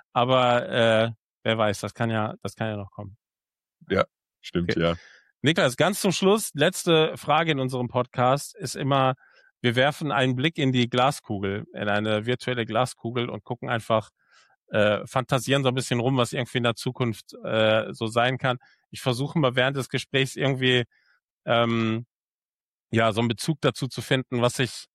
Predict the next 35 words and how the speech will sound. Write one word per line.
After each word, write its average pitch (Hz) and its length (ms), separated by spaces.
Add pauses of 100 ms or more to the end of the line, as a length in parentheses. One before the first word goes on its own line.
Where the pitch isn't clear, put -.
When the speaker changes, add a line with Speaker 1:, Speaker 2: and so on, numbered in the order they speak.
(100)
Speaker 1:
was 117 220
ich 120 160 (140)
dich - 180
fragen 131 340
könnte, 127 300
was 127 220
wir 135 80
in 123 80
dieser 123 220
Glaskugel 123 520
irgendwie 123 240
suchen 120 380
wollen. 123 220 (460)
Und 120 120
es 123 160
liegt 131 180
natürlich, 131 600 (160)
äh, 143 240
irgendwie 135 380
nahe. 123 520
Ich 117 180
würd 143 160
gern 123 220
wissen, 147 460 (600)
äh, 117 500 (840)
was 127 320
würdest 143 340
du 139 80
gern 135 640 (1040)
über 139 300
dich 135 460 (100)
in 127 160
einer 131 240
deutschen 151 480
Zeitung, 139 840